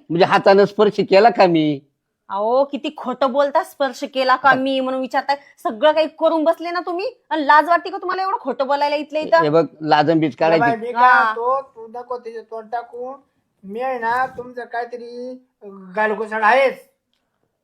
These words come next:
Speaker 2: काय बोलताय
Speaker 3: त्याने
Speaker 2: तुम्ही?
Speaker 3: तुम्हाला मध्ये पकडवलं म्हणून तुमचं. बरं, मी काय म्हणतो,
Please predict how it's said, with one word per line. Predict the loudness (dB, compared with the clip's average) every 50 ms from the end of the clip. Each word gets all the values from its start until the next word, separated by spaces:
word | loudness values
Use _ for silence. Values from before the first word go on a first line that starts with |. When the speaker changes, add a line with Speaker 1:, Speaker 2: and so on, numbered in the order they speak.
| _ _ _ _ -4
Speaker 2:
काय | -2 -2 -2 -2
बोलताय | -2 -4 -4 -4 -2 -2 -2
Speaker 3:
त्याने | -2 -4 -4 -4
Speaker 2:
तुम्ही? | -2 -2 -2 -2 -2
Speaker 3:
तुम्हाला | -4 -4 -2 -2 -2 -4
मध्ये | -2 -4 -4 -6 -6
पकडवलं | -6 -6 -6 -4 -2 -2 -2 -2 -2
म्हणून | -4 -6 -8 -8
तुमचं. | -12 -14 -12 -12 -12 -12 _ _ _
बरं, | -6 -6 -6
मी | -6 -6 -6
काय | -4 -4 -4 -4
म्हणतो, | -6 -6 -8 -10 -10